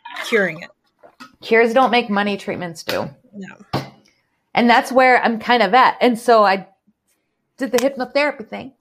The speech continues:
Speaker 2: And now I'm with Jen. And Jen's gonna teach me how to heal from the inside out.
Speaker 1: Mm-hmm.
Speaker 2: And I don't know how it's gonna go. And I'm kinda nervous, but at the same time, I'm kinda not, because at any point with the medication that I'm on, I can get, like, a J V C virus,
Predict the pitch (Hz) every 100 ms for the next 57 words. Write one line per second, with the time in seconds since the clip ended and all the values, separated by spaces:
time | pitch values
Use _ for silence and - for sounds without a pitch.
0 | _ - 220 254 302 294 254 - 269 220
1 | 214 262 _ _ _ _ _ 196 220 226
2 | 262 269 262 - 233 233 220 208 208 185
3 | 214 220 208 202 185 - 214 214 190 170
4 | 220 202 190 - _ - 202 202 196 190
5 | _ _ 202 180 214 - 208 269 254 285
6 | 208 208 208 208 214 202 196 262 277 269
7 | 320 381 247 214 262 214 220 220 220 226
8 | 285 320 294 226 220 247 190 196 202 220
9 | 220 226 190 _ _ - 220 233 254 320
10 | 247 - 262 240 214 214 208 208 214 226
11 | 220 202 180 180 214 208 185 190 202 180
12 | 202 - 175 170 160 190 185 170 170 -
13 | 226 170 160 160 180 196